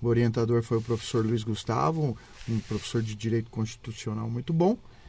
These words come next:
E eu fiz uma tese, é, discutindo isso. É, até onde,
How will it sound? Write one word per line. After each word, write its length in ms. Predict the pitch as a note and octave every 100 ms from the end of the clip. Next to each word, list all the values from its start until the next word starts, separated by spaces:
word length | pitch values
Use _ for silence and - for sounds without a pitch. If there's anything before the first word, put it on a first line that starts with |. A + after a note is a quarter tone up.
| - - - - -
E 100 | D#3
eu 260 | F3+ G#3+ G#3+ - - - -
fiz 300 | - F#3 G3
uma 200 | G#3 G#3
tese, 640 | - D#3 G3 F3+ A3+ B3 - - - - - -
é, 240 | D#3 E3
discutindo 800 | D#3 - C#4 - C#4 A#3+ B2 F#2 - -
isso. 400 | A#2+ - - - - - - - - B2
É, 340 | B2 A2+ G#2+
até 320 | A#2 - B3
onde, 600 | A#3+ G#3 C4 B3+ A#3+ A#3